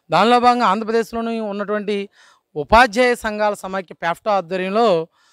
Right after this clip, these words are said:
జనవరి ఇరవయో తేదీన రాష్ట్ర వ్యాప్తంగా అన్ని జిల్లా కేంద్రాల్లోనూ కూడా పెద్ద ఎత్తున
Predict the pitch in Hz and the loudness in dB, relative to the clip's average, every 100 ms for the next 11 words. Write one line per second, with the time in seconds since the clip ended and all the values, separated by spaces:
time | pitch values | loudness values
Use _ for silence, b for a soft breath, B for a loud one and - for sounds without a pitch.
0 | _ _ _ 127 180 220 269 240 214 226 | _ _ _ -2 2 4 4 4 2 0
1 | 214 214 190 214 208 185 170 180 - 226 | -2 -4 -4 -2 -2 -2 -2 -4 -2 -2
2 | 202 226 208 190 233 196 226 220 202 202 | -2 -4 -4 -2 -2 2 2 2 -4 -6
3 | 196 190 190 220 180 165 196 - 202 185 | -6 -6 -6 -8 -8 -8 -8 -8 -8 -6
4 | 165 | -6